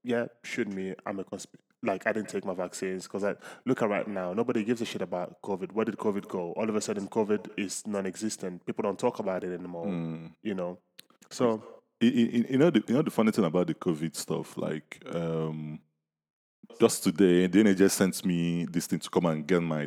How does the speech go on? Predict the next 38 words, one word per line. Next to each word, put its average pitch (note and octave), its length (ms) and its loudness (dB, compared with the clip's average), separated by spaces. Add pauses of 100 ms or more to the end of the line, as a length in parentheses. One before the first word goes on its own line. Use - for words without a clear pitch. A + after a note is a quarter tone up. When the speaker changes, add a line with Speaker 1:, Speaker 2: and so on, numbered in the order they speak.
(100)
Speaker 2:
third F2+ 260 4 (180)
jab D2 480 -2
Speaker 1:
Yeah. G#2 260 -2 (420)
Speaker 2:
to - 80 -18
protect - 400 2
me E2+ 240 2 (140)
<laughs> - 140 -20
again, E2+ 440 2
to - 100 -8
protect F#2+ 420 2
me G2 100 8
against E2+ 340 4
covid. E2 340 -2
I'm C3+ 160 -2
wondering D#4 380 0
what's F#3+ 160 0
going G#2+ 260 4
on. D2+ 140 -2 (140)
Speaker 1:
Yeah. A3+ 200 -2
Speaker 2:
And G#2+ 300 6 (100)
the, A#2+ 120 4
the, A#2+ 240 0 (360)
my B2 180 2
issue A#2 440 -2
with D#2 180 -6
this D#2 340 -2 (520)
is, D#2+ 560 -2
again, G2 300 6
this - 220 0
goes G#2+ 300 4
back F2+ 240 2
to E2 240 -4 (140)
keeping, F#2+ 540 0 (420)
have, F#2+ 220 2
like, F2+ 200 2
keep, - 240 -4 (160)
like, F2 140 0 (220)
pro-, G2+ 160 -2